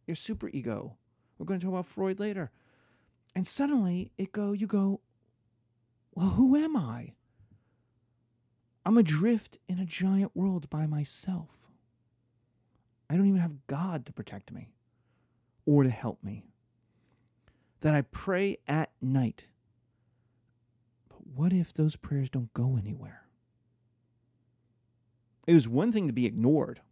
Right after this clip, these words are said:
Fair enough. God's, God's busy. Got a lot of things going on. He's got a plan. But if God's not even there, what does that mean about me? Now,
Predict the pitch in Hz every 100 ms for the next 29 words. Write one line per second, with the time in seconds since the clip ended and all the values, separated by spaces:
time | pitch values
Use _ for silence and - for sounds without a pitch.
0 | _ _ _ - - 123 139 110 107 120
1 | - - 117 123 - - 139 165 131 127
2 | 110 - - _ _ _ - 95 120 190
3 | 202 202 185 196 175 170 170 135 127 127
4 | - 123 - - _ _ _ _ _ _
5 | _ _ _ _ _ _ _ _ _ _
6 | _ _ _ _ _ _ _ _ - 135
7 | 113 - 180 247 208 139 107 101 135 262
8 | 220 143 110 - _ _ _ _ _ _
9 | _ _ _ _ _ _ _ _ _ _
10 | _ _ _ 202 262 233 131 139 123 110
11 | 101 170 277 269 - _ _ _ - 139
12 | 170 156 127